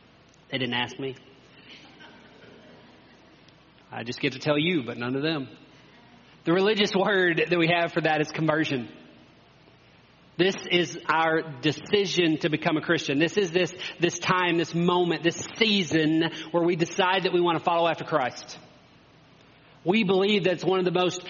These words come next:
significant milestones that we experience on our journey of faith. And also that it's true that salvation mandates this time of decision. However, what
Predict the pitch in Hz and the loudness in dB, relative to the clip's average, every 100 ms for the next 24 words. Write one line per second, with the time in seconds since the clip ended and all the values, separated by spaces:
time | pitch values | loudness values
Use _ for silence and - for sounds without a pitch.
0 | - - 208 165 190 208 220 202 220 180 | -14 -2 -2 0 2 2 2 0 0 2
1 | 165 170 175 - - 170 151 147 143 170 | 2 2 0 -2 0 2 2 2 0 -2
2 | 165 165 160 - - 175 165 156 160 156 | 0 2 0 -2 0 2 2 2 0 0
3 | 151 160 156 147 135 147 127 120 - - | 0 0 2 2 0 0 -2 -4 -16 -20
4 | - - - - - - - _ _ _ | -20 -20 -20 -20 -20 -20 -20 _ _ _
5 | - _ _ - - - - 165 165 175 | -20 _ _ -20 -20 -20 -8 -2 2 2
6 | 185 208 180 151 - 190 175 165 - 170 | 2 0 0 -2 -2 0 0 -2 -2 0
7 | 151 151 165 - 190 180 185 175 151 160 | 2 0 0 0 0 0 -2 -2 0 2
8 | 175 180 160 151 143 143 - 143 156 156 | 2 2 2 2 2 -4 -8 -2 -2 -2
9 | - - - 160 160 156 151 151 151 135 | -14 -16 -4 0 2 2 0 -2 -4 -4
10 | 139 - 143 123 127 117 156 160 190 156 | -8 -6 -6 -4 -6 -2 0 2 0 0
11 | 139 127 - - 160 170 | -2 -4 -10 -8 -2 -2